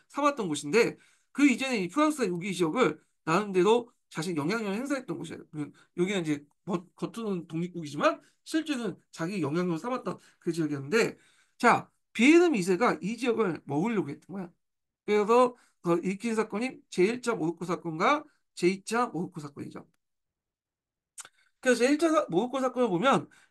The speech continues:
비에름 이 세가 모로코의 탕지등항을 방-,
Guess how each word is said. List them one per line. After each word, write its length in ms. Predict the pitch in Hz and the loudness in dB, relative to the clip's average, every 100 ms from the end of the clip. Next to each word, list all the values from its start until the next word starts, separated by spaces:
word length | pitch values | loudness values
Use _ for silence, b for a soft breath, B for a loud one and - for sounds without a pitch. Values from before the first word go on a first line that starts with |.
| _ | _
비에름 360 | 214 302 330 | 0 2 2
이 60 | 254 | 0
세가 540 | 226 208 156 185 156 - b b | 0 0 2 2 0 -6 b b
모로코의 440 | 170 262 285 247 - | 0 0 0 -2 0
탕지등항을 1080 | 330 359 339 339 320 285 254 269 269 262 - | -2 0 2 2 2 0 -4 -4 -2 -4 -6
방-, 260 | 151 - | -8 -8